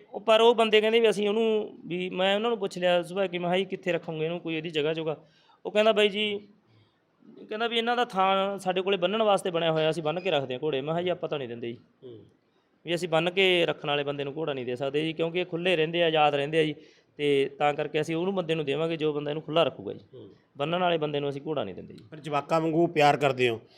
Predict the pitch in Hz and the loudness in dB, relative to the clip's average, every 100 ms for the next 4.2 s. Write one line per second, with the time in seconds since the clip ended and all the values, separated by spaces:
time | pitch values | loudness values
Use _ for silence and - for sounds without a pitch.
0 | - 180 208 208 190 220 233 202 190 196 | -2 4 6 6 6 8 6 6 4 0
1 | - 180 156 185 190 165 185 165 160 170 | 2 0 6 8 8 8 4 4 4 4
2 | 156 156 160 196 185 160 160 165 156 165 | 6 6 4 6 4 4 2 0 2 4
3 | 175 - - _ 160 165 175 175 - 196 | 4 2 -18 _ -2 4 4 4 4 4
4 | 196 190 | 6 4